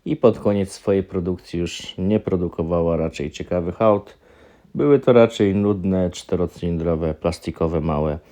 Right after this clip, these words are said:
sedany z przednim napędem i czy czasami jakąś V szóstką, oraz zdarzały się takie dosyć bardziej ciekawe auta jak Oldsmobile Aurora z czterolitrową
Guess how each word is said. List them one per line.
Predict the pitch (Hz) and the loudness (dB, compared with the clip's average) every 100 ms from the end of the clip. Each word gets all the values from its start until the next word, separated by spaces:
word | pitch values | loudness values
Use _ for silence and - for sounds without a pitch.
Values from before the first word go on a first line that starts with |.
| - - - _ | -20 -20 -20 _
sedany | - 110 95 85 80 76 85 - _ | 0 2 4 4 2 0 -4 -8 _
z | - - | -20 -12
przednim | - 98 90 87 | 2 4 4 0
napędem | 95 - 92 78 71 - _ _ _ _ 98 104 | 0 2 2 2 -4 -8 _ _ _ _ -12 -8
i | 87 | -8
czy | 90 - 92 90 | -8 -8 -6 -6
czasami | - 87 - 90 87 | -6 -6 -2 -2 0
jakąś | 85 - 78 - | -2 -2 -8 -6
V | 73 80 | -4 -4
szóstką, | - 98 - - 92 | -2 -4 -4 -4 -2
oraz | 98 92 85 | 2 2 2
zdarzały | 85 82 80 80 76 78 | 0 -2 0 0 0 -4
się | - 71 71 _ - - _ _ _ | -6 -8 -8 _ -20 -20 _ _ _
takie | 82 - 80 80 - - | -10 -2 -2 -2 -6 -8
dosyć | 82 - 82 - - | -6 -4 -8 -8 -10
bardziej | 82 95 104 95 | 0 4 4 2
ciekawe | 85 92 95 87 87 82 - - - | 0 0 2 2 2 -2 -10 -14 -2
auta | 87 82 107 | -2 2 2
jak | 78 78 - - | 2 0 -8 -6
Oldsmobile | 87 90 - 90 85 82 | -4 -4 -2 -2 -2 -2
Aurora | 90 92 90 82 80 | 2 4 4 2 -2
z | - - | -8 -20
czterolitrową | - 92 85 78 - 80 80 80 | -4 0 2 0 -2 -2 -2 -4